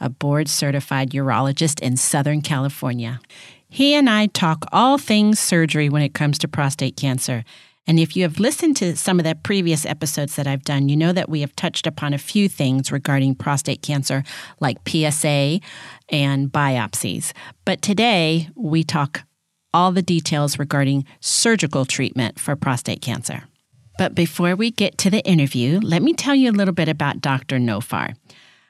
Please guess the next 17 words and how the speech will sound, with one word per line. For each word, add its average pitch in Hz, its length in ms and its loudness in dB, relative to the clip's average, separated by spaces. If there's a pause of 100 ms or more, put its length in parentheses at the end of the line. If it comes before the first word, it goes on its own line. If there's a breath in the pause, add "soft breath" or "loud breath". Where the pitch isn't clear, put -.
(120 soft breath)
I 269 60 0
think - 240 -2
it's - 220 -2
been, 208 640 4 (100)
it's 269 160 -2
probably 294 640 2
going 185 380 2
on 151 220 0
ten 175 420 2
years 170 420 2
since 165 300 0
he 165 180 0
and 160 100 2
I 147 120 2
started 139 400 0
working 147 440 -2
together, 127 600 -2